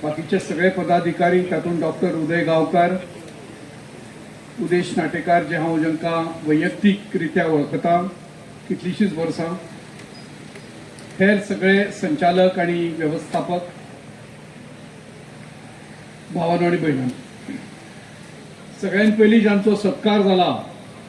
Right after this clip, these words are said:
अशा सगळ्या विद्यार्थ्यांचो ह्या विद्यालयाच्या हांव कौतुक करता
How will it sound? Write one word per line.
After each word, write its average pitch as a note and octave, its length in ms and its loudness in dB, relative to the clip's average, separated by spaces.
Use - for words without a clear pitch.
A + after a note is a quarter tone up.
अशा G3 240 2
सगळ्या G#3 480 4
विद्यार्थ्यांचो F#3 960 4
ह्या D#3 140 2
विद्यालयाच्या D3+ 720 2
हांव F#3 120 6
कौतुक G3+ 440 8
करता G3+ 560 6